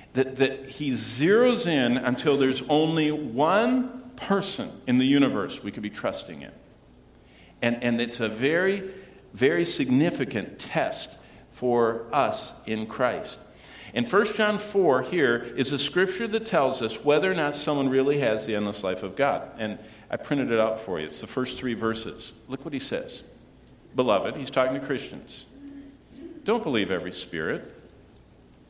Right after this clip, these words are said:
but test the spirits whether they're of God." If someone says, "Oh, God revealed this to me," you go, "Oh, okay, just a second.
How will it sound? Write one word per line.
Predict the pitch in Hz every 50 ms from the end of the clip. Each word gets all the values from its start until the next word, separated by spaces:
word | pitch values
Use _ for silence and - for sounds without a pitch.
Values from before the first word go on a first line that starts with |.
| - - 98
but | 123 123 120 123 -
test | - - - 180 202 220 220 220 - -
the | - 202
spirits | - - - - - 165 151 120 101 95 87 - - - - - - - - - - - - - - - - - - - -
whether | - 120 117 117 113
they're | 107 110 101 92
of | 95 90 -
God." | 92 82 67 - 60 - - - - - - - _ - - - - - - - - _ _ - - - - -
If | - -
someone | - 170 170 175 165
says, | - 170 156 139 170
"Oh, | 160 156 139
God | - 139 131 127 127
revealed | 117 110 110 117 117 113
this | 101 90 85 -
to | - 92
me," | 90 90 90 95 95 -
you | 107 107
go, | 104 110 101 98 - - - - - - - - - - - - - - - -
"Oh, | 98 - - - - - -
okay, | - - 113
just | 110 110 127 123
a | -
second. | - 107 - - -